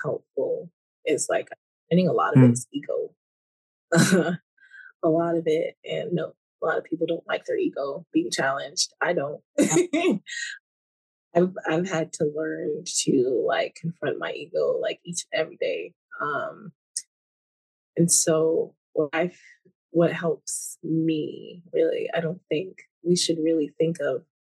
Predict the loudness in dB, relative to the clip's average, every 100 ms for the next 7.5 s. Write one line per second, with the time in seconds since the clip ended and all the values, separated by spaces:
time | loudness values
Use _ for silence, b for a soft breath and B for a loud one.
0 | _ -2 0 2 0 -2 -2 -4 -4 -6
1 | 0 4 4 2 -2 -4 -6 -2 0 2
2 | 2 2 0 -2 -8 -6 -4 -4 -2 2
3 | 2 0 -4 -4 -4 -4 -4 -2 -2 0
4 | -2 -2 -6 -2 2 4 2 -2 -6 -4
5 | -2 -2 -4 -8 -8 -6 -8 -10 B B
6 | B 4 4 4 0 0 -2 -2 0 0
7 | 0 -4 -4 -4